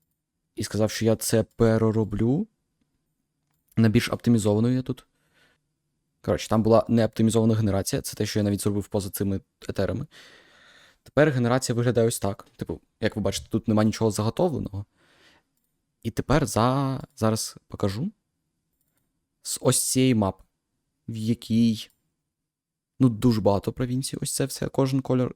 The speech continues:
це кожна, ну, коротше, тут купа кольорів, кожен кольор окрема провінція. І зараз воно, дивіться, наскільки швидко, типу, hold on, воно зараз, типу,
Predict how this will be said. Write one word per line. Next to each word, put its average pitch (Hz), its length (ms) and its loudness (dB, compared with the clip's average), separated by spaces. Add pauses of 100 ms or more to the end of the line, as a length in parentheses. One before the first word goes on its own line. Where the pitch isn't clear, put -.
це - 120 -12
кожна, 113 580 -4
ну, 127 120 0
коротше, - 300 -2
тут - 120 -4
купа - 180 -12
кольорів, 117 380 -2 (560)
кожен 104 200 -2
кольор 107 280 0
окрема 107 280 -2
провінція. 117 500 -6 (1400)
І 117 80 -6
зараз 131 320 0
воно, 113 120 4
дивіться, 110 380 -4
наскільки 113 340 -4
швидко, - 260 -8
типу, - 240 -10 (800)
hold 104 200 0
on, 202 360 0
воно 101 240 0
зараз, 95 300 0
типу, - 300 -8